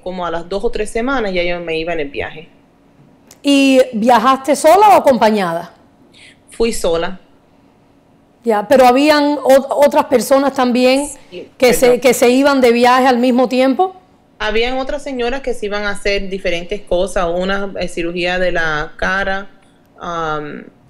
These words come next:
Speaker 1: otra liposucción, otro ta-, solamente los senos.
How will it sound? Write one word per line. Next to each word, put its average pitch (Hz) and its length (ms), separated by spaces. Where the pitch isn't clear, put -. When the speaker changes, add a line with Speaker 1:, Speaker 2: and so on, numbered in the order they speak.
Speaker 1:
otra 175 720
liposucción, 214 920
otro 170 460
ta-, 156 240
solamente 151 500
los 151 160
senos. 202 480